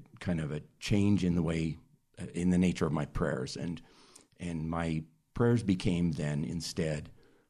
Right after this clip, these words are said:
um, focused on all of the good things in my life. I, I had been,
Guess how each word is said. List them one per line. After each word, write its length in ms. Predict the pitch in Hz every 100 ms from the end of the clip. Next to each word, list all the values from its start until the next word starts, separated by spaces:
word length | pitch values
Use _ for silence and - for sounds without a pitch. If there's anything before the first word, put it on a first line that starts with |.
| _
um, 440 | 82 80 76 71 - -
focused 500 | - 107 101 92 -
on 400 | 87 80 82 76 - _ _ _ _ _
all 200 | 104 104
of 120 | 107 90
the 140 | 87 - _
good 240 | - - -
things 300 | 95 110 98
in 60 |
my 300 | 69 - - -
life. 280 | 69 -
I, 240 | 78 82 80 - _ _ _ _ -
I 120 | 85 80 82
had 420 | 85 85 78 82
been, 340 | 73 82 80